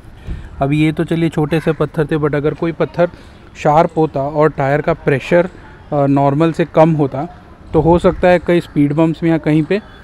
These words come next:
ये टायर पंचर हो जाते या उनमें एक छोटा सा लीक निकल आता। अब इसके अलावा तो as such मुझे कोई दूसरे एड-, disadvantages लगे नहीं।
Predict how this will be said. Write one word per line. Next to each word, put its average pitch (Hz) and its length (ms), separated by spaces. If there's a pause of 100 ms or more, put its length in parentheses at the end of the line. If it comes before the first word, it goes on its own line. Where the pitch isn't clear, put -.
(240)
ये 160 60
टायर 151 360 (400)
पंचर 147 320
हो 139 140
जाते 123 360 (600)
या 151 180
उनमें 151 280
एक 147 80 (220)
छोटा 151 260
सा 156 180
लीक 143 320
निकल 139 260
आता। 127 260 (300)
अब 190 120
इसके 269 240
अलावा 220 300
तो 208 200
as 160 200
such 196 200
मुझे 185 180
कोई 190 220
दूसरे 160 360
एड-, 139 500
disadvantages 156 880 (340)
लगे 151 280
नहीं। 156 260